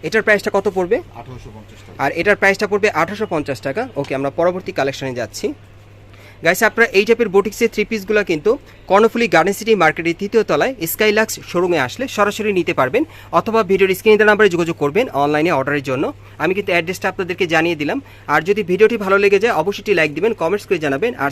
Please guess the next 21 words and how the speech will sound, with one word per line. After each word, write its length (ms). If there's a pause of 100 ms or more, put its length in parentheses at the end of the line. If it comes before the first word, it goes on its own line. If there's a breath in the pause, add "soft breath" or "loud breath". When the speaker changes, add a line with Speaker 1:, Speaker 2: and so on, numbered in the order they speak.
Speaker 1:
সাবস্ক্রাইব 340
করে 160
বেল 160
বাটনটি 280
on 100
করে 140
রাখবেন 200 (100)
পরবর্তী 420
আপডেট 240
পাওয়ার 240
জন্য। 140 (540 loud breath)
আমি 200
এটার 180
সাথে 160
আর 100
কি 120
কি 60 (100)
আছে 200
দেখিয়ে 240
দিচ্ছি 240
আপনাদের। 280